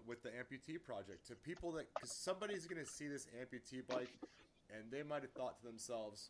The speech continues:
"Man, that's so cool, but I'd never be able to do that." Well, here, we just showed you that it is possible. And this is what we did. This is how much we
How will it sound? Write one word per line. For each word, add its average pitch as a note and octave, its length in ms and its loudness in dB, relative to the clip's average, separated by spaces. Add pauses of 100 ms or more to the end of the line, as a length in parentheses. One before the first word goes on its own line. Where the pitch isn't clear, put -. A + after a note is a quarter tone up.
(340)
"Man, B2+ 220 0
that's D3+ 200 4
so D3+ 220 4 (120)
cool, C#3+ 220 6
but A#2 80 2
I'd A#2+ 160 4
never A#2+ 200 0
be A#2+ 120 2
able A2 200 12
to - 180 12
do G2 140 -2
that." E2 220 -4 (360)
Well, G#2 180 -2
here, C#3 220 6
we B2 180 2
just D3 240 -4
showed - 320 12
you - 120 6
that - 80 8 (100)
it B3 80 4
is B3+ 80 8 (100)
possible. - 420 12 (600)
And - 220 12
this - 180 4
is - 180 0
what - 160 12
we - 60 12 (100)
did. - 220 4 (200)
This - 120 -2
is - 160 -4
how - 160 0
much C3 120 0 (100)
we C3+ 60 0